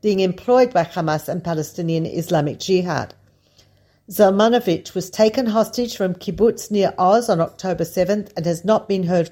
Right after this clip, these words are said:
from since. Before being kidnapped, he managed to text one of his sons,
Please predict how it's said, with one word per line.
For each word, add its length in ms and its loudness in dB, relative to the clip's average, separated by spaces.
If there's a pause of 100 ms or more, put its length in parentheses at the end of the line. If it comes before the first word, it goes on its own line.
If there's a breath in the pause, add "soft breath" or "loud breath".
from 220 -2
since. 560 -2 (360 loud breath)
Before 380 6
being 240 -2
kidnapped, 520 -6
he 80 -8
managed 360 -6
to 80 -12
text 560 -8
one 140 2
of 100 -2
his 160 -4
sons, 460 0